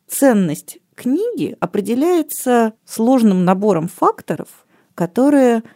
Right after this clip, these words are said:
описывают не, собственно, книгу, а ее автора. И я вот, признаться, для меня,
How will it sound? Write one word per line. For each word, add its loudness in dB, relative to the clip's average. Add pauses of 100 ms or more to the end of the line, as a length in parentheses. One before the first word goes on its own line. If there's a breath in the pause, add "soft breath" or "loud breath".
(100)
описывают -2
не, 4
собственно, -4
книгу, -4
а -2
ее -4
автора. -8 (400 soft breath)
И -4
я -2
вот, -2
признаться, -4
для -8
меня, -2